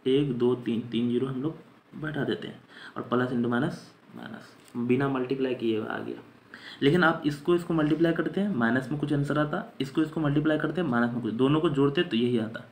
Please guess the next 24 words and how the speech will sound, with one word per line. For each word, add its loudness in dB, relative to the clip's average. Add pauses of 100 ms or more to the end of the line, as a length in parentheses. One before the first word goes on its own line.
(260)
लेकिन 2
इसमें 0
बिना 2
multiply 0
किए 0
बचा -4
लिया -2
आपको। -18 (540)
अच्छा, -6
ये 4
method 2
आपको -2
सीखना 2
है, -2
कॉम्बि-, -2
ये 4
distributive 0
लॉ 0
है। -10 (3000)
उसके -4 (120)
बाद -4
कितना -6
रखना -4
है, -8